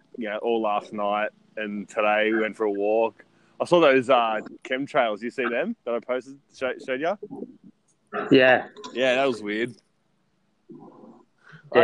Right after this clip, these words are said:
Speaker 1: I,
Speaker 2: they were weird, man.
Speaker 1: I don't know, I don't notice it, man. You know, I don't, none of us look up.
Speaker 2: No.
Speaker 1: Hashtag look up. But, um, yeah, like I showed you the view of my,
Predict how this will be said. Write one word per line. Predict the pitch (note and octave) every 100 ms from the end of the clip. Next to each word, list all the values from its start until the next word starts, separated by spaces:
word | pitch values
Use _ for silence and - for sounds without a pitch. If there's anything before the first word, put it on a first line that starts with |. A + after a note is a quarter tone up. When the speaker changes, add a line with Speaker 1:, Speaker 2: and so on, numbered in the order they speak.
| A#2
Speaker 1:
I, |
Speaker 2:
they | A2+ A#2+
were | A#2+
weird, | G#2+ G#2+ G#2+
man. | A2
Speaker 1:
I | B2 G#3+
don't | D#3+
know, | D3
I | F3+
don't | A3+
notice | C#3 D3 F3+ -
it, | F3
man. | A2+ A2+ E3+ D#3+
You |
know, | C#3
I | D#3+ F#3
don't, | F#3+ C#3+ - D#3+
none | G3+
of | C#4
us | A#3
look | D#3+ C#3 B2+ C#3+
up. | C#3 E2 _ _ _ _ _ _ _ _ _ _ - - G#4+ G#4 F#4+ G#4+ G#4+ - - - - - _ _ -
Speaker 2:
No. | C#3+ C#3+ A2+ - - - - - - C#3 - G#4+ - - - - -
Speaker 1:
Hashtag | D#3 D3+ D#3+ C#3+
look | B2 A#2 A#2+
up. | G#2 - - -
But, | D3+ D3+
um, | D3 C#3+ C3+ B2
yeah, | D3+ F#3 D3 A2
like | C3+ D3+
I | D#3
showed | C3 E3 E3
you | D3+ D3 C3
the | A#2+
view | G#2+ A#2+ B2+
of | A2+
my, | A2+